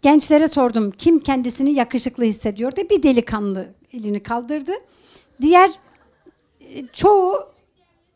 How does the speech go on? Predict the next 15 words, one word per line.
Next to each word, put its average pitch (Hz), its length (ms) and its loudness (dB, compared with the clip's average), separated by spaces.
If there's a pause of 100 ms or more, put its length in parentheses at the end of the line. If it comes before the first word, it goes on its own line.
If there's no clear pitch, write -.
(160)
delikanlılar 294 1000 -2
kaldırmadı. 220 760 -2 (680)
Anladım 370 580 2
ki - 160 -2
gurur 320 440 0
olur, 254 420 0
kibir 294 380 0
olur, 220 260 2 (160)
benlik 269 400 2
olur 240 320 -4
diye 196 200 -2
kaldırmamışlar. 165 920 -10 (840)
Gurur 302 460 0
ve 254 100 2
kibir 349 560 -4